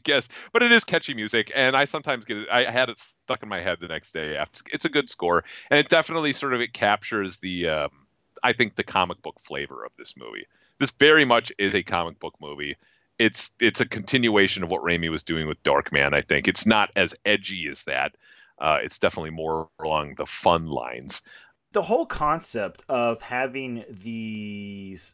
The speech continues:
Speaker 2: um, what is a proper terminology when you have a standoff? Like, you have a standoff, but, like, what is the terminology for it? Like, in terms of, like, you're not gonna say it's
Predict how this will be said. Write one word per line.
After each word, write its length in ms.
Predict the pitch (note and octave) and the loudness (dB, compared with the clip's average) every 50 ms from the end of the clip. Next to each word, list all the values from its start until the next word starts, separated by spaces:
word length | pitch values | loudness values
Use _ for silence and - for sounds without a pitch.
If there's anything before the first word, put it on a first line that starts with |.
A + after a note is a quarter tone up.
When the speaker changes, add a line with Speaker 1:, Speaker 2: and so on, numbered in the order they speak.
| _ | _
Speaker 2:
um, 440 | G#2+ F#2+ F2 E2+ E2 E2 E2+ F2 E2+ - - - _ - _ _ | -12 -12 -10 -10 -12 -12 -14 -12 -10 -10 -12 -12 _ -20 _ _
what 160 | A#2 D#3 A#3 G4 | 4 6 8 8
is 100 | G4 - | 8 6
a 60 | - | 2
proper 400 | - - - D#3 D3+ D3 - C#3+ | 2 4 6 6 6 6 2 -2
terminology 680 | - - C3+ B2 A2+ G#2+ G2 F#2 F#2 F#2 - F#2 F2+ | -2 0 0 0 0 0 -2 -2 -2 -4 -6 -8 -8
when 220 | F#2 G2 A2+ A2+ A#2 | -6 -4 -4 -4 -2
you 160 | A2+ A#2 G#2 | -4 -4 -4
have 300 | G#2 B2 B2 B2 A#2 A#2 | -4 -2 -2 -2 -2 -4
a 20 | |
standoff? 600 | G#2+ - - A2 G2 F#2 E2 - A1 - - - - - - | -6 -8 -6 -6 -6 -6 -6 -10 -12 -10 -8 -8 -8 -6 -4
Like, 160 | B2 A#2 - | -4 -4 -4
you 80 | B2+ B2+ | -2 2
have 180 | D3 E3+ E3+ C#3 | 4 4 2 2
a 40 | |
standoff, 640 | - - C3+ B2 A2+ G2+ E2+ D2+ C#2+ - - - _ _ - | -2 -6 -8 -8 -6 -8 -10 -10 -12 -14 -18 -20 _ _ -8
but, 180 | B2 A2+ G#2 | -6 -6 -4
like, 140 | A#2 A2 G2+ - | -4 -6 -8 -8
what 300 | A2+ A2 G#2+ B2 C3+ C#3+ | -10 -6 -2 -2 0 0
is 420 | D3+ C#3+ B2 - - - - - _ _ _ _ _ _ _ _ _ _ _ | -2 -4 -6 -10 -12 -14 -16 -18 _ _ _ _ _ _ _ _ _ _ _
the 100 | - A#2 | -10 -10
terminology 720 | - - - C#3+ C3 B2+ A#2+ A2 G2+ G2+ G2+ F#2+ - E2+ | -10 -6 -4 -2 -2 -2 0 0 0 0 -2 -2 -6 -10
for 220 | D#2 - - F2 D2 | -14 -14 -14 -14 -14
it? 140 | D2 - | -10 -10
Like, 200 | G#2 G2+ - - _ - F#2+ - _ - | -10 -10 -10 -12 _ -16 -16 -16 _ -14
in 80 | A#2 - | -14 -10
terms 280 | - - A#2 A2 F#2+ G#2+ | -8 -8 -8 -6 -6 -8
of, 100 | F#2+ G#2 | -6 -6
like, 200 | G2+ G2 - G#2 | -6 -6 -6 -8
you're 140 | G2+ G#2+ | -6 -4
not 160 | A#2+ A#2+ A#2+ - | -2 -4 -4 -4
gonna 100 | A#2+ G#2 | -8 -8
say 200 | - - A2 G#2 | -6 -4 -4 -4
it's 260 | - - - - | -4 -6 -12 -20